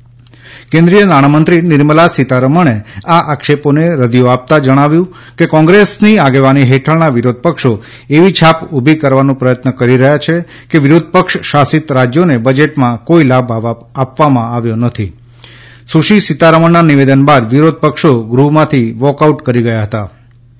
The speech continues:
અગાઉ ઉપસભાપતિ જગદીપ ધનખડે ગૃહ મોકૂફીની વિરોધ પક્ષોની માગણી ફગાવતા જણાવ્યું હતું કે આ પ્રકારની નોટિસ અપવાદરૂપ સંજોગોમાં જ સ્વીકારવામાં આવે છે. રાજ્યસભાની કાર્યવાહી આવતીકાલ પર મોકૂફ રાખવામાં આવી છે.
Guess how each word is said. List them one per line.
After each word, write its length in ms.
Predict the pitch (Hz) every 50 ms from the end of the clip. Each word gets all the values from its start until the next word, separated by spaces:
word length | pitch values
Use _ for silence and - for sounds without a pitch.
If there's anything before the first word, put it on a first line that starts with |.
| _ _ _ _ _ - - - - - - -
અગાઉ 360 | 147 147 160 196 220 247 233
ઉપસભાપતિ 840 | - - 190 190 - - - 175 175 185 170 175 156 196 208 220
જગદીપ 480 | 208 151 139 131 131 131 151 156 151 143
ધનખડે 640 | 131 123 135 147 135 - 185 196 180 139 120 131
ગૃહ 300 | 131 123 123 139 143 160
મોકૂફીની 680 | 180 180 170 156 - - 175 156 - - 156 151 156 160
વિરોધ 300 | 156 131 123 135 160 160
પક્ષોની 420 | - - 135 120 - - 127 123
માગણી 300 | 123 120 117 120 123 139
ફગાવતા 480 | 139 135 - 135 135 151 151 143 151 147
જણાવ્યું 440 | 135 131 139 147 151 160 160 147 156
હતું 300 | 156 - 180 202 208 - - - - - - -
કે 60 | 170
આ 120 | 170 156 147
પ્રકારની 460 | 143 180 185 180 196 190 190 180 160
નોટિસ 480 | 175 156 156 160 165 165 127 127 - -
અપવાદરૂપ 640 | - 147 131 - - 175 180 160 165 180 175 180
સંજોગોમાં 640 | - - - 135 135 135 139 127 139 139 156 165 165
જ 140 | 156 - -
સ્વીકારવામાં 580 | - - 147 131 - 135 123 123 120 123 120
આવે 160 | 117 117 123
છે. 240 | 120 - - 107 104 - _ _ - _ - - - - - - - - -
રાજ્યસભાની 560 | 131 143 151 185 185 185 175 180 180 190 180
કાર્યવાહી 640 | 170 - 151 151 170 175 170 165 147 123 117 127
આવતીકાલ 560 | - - 151 151 143 175 165 - - 156 165 156
પર 220 | 135 - 123 123
મોકૂફ 480 | 120 127 139 151 139 - 156 135 - 135
રાખવામાં 400 | 127 - - 123 117 117 117 113
આવી 160 | 110 110 107
છે. 240 | 104 - 110 104